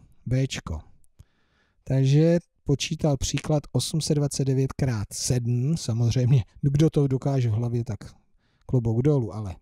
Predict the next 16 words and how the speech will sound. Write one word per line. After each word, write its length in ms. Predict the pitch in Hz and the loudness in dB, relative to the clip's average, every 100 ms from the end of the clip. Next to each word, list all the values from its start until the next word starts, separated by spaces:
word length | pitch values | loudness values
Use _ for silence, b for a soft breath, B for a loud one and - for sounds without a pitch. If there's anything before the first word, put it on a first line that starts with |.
| - | -12
počítali 480 | - 147 156 151 151 | -8 -4 -2 0 -2
jste, 320 | - 170 170 b b b - | -2 0 0 b b b -6
napsali 320 | 120 135 127 | -2 0 -2
jste 180 | - 127 | -2 -4
si 140 | 117 | -4
to 100 | 107 | -4
pod 180 | 107 120 | -6 -4
sebe 460 | - 139 151 170 190 _ - | -2 2 2 0 -2 _ -8
a 80 | 107 | -4
výsledek 560 | 113 - 127 120 - - - | -4 -2 -2 -2 -4 -8 -6
pět 140 | 127 | -4
tisíc 380 | - 131 131 - | -4 -4 -4 -6
osm 260 | 120 127 | -6 -6
set 200 | - 110 | -4 -4
tři. 220 | - 190 226 _ _ _ _ | -2 -2 -4 _ _ _ _
Bezva. 520 | 104 101 117 139 185 | -6 -4 0 2 4